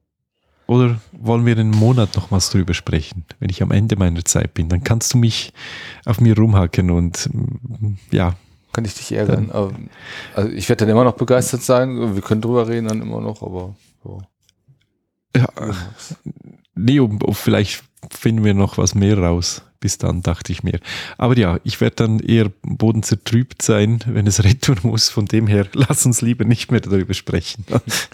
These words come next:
Speaker 2: Also im Sommer könnte es doch mal interessant werden, wenn ich auf Terrasse sitze und mit voller Helligkeit das Ding betreiben kann.
Speaker 1: Habt ihr jetzt im Winter keine Helligkeit?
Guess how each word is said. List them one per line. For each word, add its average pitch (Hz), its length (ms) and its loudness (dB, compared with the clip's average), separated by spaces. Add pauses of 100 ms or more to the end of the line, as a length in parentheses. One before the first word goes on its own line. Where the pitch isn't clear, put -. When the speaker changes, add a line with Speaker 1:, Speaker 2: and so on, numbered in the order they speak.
(360)
Speaker 2:
Also 113 260 2
im 104 260 -8
Sommer 131 320 0
könnte 120 180 0
es - 60 -10
doch 117 100 0
mal 113 140 2
interessant 110 460 -2
werden, 110 180 0
wenn 110 80 0
ich 104 100 -2
auf 98 80 -6
Terrasse 113 420 -2
sitze 104 460 -4
und 98 460 -8 (500)
mit 104 100 -8
voller 110 280 4
Helligkeit 101 640 4
das 104 180 -2
Ding 101 180 -2
betreiben 92 460 -4
kann. 101 320 -6 (580)
Speaker 1:
Habt - 320 0
ihr 123 240 6
jetzt 113 220 2
im 113 80 4
Winter 117 220 2
keine 110 280 2
Helligkeit? 147 640 2